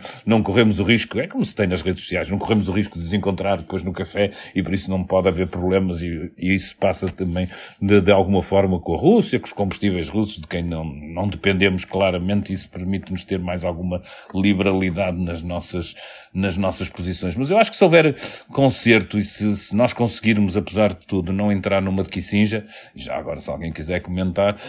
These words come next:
hum, entrar numa de Kissinger, acho que temos aqui alguma margem para, para, para continuar, eh, a manter esta pressão e para continuar a, a, em aberto o resultado deste,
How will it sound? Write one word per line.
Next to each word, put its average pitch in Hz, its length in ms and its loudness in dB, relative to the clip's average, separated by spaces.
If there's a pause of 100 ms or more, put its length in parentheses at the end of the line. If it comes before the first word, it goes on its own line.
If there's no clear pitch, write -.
(160)
hum, 110 880 4
entrar 104 340 6
numa 107 220 6
de 104 80 -6
Kissinger, 104 540 2
acho 101 180 0
que - 60 -18
temos 98 240 0
aqui 101 180 0
alguma 98 400 4
margem 92 560 0
para, 92 360 0
para, 85 300 -2
para 90 200 -4
continuar, 92 680 2 (340)
eh, 98 300 2
a 101 40 6
manter 104 400 6
esta - 220 0
pressão 101 380 0
e 95 60 2
para 85 220 -4
continuar 87 600 -2
a, 90 120 2
a, 92 180 -2 (100)
em 101 180 6
aberto 101 560 6
o 87 40 0
resultado 90 640 -2
deste, 87 420 -4